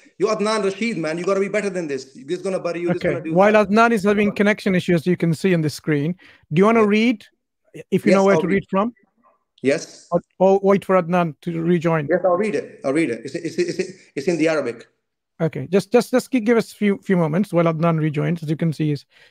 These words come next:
Speaker 2: got connection issues. So, do you understand the meaning of the word zanim in the classical Arabic dictionaries?
Speaker 1: Yes, and it has been translated by,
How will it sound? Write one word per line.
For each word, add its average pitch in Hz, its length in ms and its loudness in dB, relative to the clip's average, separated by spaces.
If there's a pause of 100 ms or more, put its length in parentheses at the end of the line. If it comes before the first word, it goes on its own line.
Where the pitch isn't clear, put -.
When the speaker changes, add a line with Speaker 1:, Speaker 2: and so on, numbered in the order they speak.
(140)
Speaker 2:
got - 160 -6
connection 156 320 -4
issues. 156 340 -2 (380)
So, 220 320 4 (560)
do 175 120 4
you 269 380 4
understand 220 640 4
the 202 60 2
meaning 214 300 4
of 202 180 6
the 196 80 6
word 202 200 4
zanim 190 520 2
in 180 140 2
the 180 60 2
classical 185 360 2
Arabic 180 240 2
dictionaries? 147 640 -4 (640)
Speaker 1:
Yes, 135 280 0
and 156 140 -2
it 143 80 -4
has 170 180 -2
been 160 180 -2
translated 151 720 -4
by, 127 500 -2